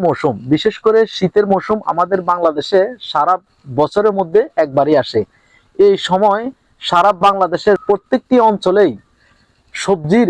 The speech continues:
মৌসুমটা এই সময় একটু বেশি থাকে। এই সময়ে নিত্য নতুন নানান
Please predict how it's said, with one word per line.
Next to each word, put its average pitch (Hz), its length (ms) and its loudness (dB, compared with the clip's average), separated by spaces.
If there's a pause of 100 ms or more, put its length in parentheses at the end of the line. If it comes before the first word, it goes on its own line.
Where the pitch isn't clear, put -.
(240)
মৌসুমটা 220 520 0 (380)
এই 185 140 4
সময় 196 320 -2
একটু 233 200 -2 (260)
বেশি 151 240 0 (140)
থাকে। 127 240 0 (120)
এই 175 140 2
সময়ে 220 380 -2 (200)
নিত্য 190 220 0 (140)
নতুন 180 220 -2 (120)
নানান 175 240 0